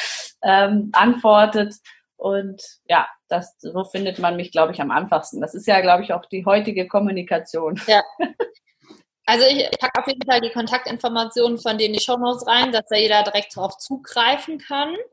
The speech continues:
Speaker 2: Und jetzt die letzte Frage, liebe Sefi.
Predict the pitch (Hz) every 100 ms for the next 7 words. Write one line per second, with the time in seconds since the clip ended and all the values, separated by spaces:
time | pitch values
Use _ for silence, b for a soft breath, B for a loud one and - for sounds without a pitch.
0 | _ _ 233 240 233 226 226 - _ -
1 | 240 247 277 302 - 285 - 196 247 285
2 | 381 453 480 - 311 311 302 330 - 359